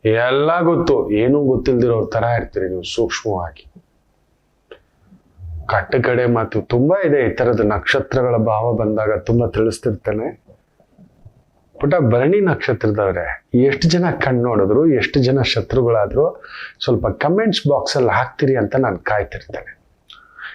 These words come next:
ಎಷ್ಟು ಬಾರಿ ಎಲ್ಲ ಬಿಟ್ಟು ಹೊರಟೋಗ್ಬಿಡೋಣ ಗುರುಗಳೇ, ನಮ್ಗೇನೂ ಬೇಡ, ಯಾರೂ ಬೇಡ, ಎಲ್ಲಾದ್ರೂ ಒಂದು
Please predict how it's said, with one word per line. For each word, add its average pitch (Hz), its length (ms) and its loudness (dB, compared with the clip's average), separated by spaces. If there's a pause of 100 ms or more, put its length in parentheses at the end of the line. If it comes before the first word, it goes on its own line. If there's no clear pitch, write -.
(240)
ಎಷ್ಟು 285 280 0
ಬಾರಿ 175 320 4
ಎಲ್ಲ 139 400 2
ಬಿಟ್ಟು 127 260 0
ಹೊರಟೋಗ್ಬಿಡೋಣ 101 640 -4
ಗುರುಗಳೇ, 92 520 -6 (260)
ನಮ್ಗೇನೂ 104 460 2
ಬೇಡ, 98 200 0 (920)
ಯಾರೂ 104 280 -2
ಬೇಡ, 101 240 0 (680)
ಎಲ್ಲಾದ್ರೂ 131 1200 2
ಒಂದು 156 580 0